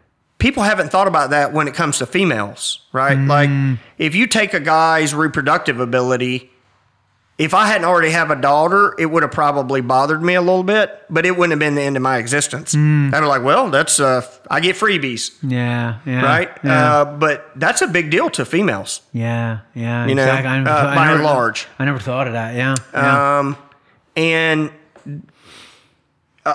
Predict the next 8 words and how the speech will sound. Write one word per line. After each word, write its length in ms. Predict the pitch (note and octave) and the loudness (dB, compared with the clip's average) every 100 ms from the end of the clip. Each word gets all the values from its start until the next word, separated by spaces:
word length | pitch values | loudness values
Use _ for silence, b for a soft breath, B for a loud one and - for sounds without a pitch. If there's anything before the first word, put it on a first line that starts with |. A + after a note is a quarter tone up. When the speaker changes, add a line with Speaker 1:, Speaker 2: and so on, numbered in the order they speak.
| - | 0
Speaker 1:
oddly 320 | F3 G#3+ G3+ | 2 2 2
enough, 480 | E3 E3 G3 F#3+ - | 2 2 0 0 -4
the 80 | C#3+ | -2
week 300 | D#3+ F3 - | -2 -4 -4
prior, 480 | E3+ E3 E3+ D#3 | -2 0 2 2
we'd 240 | C#3+ D3 C#3+ | 0 -2 -2
gotten 340 | D3 C3+ C#3 | -2 -2 0
measured, 680 | C#3+ D3+ C#3+ C#3 B2+ A#2+ | 0 0 0 0 0 -2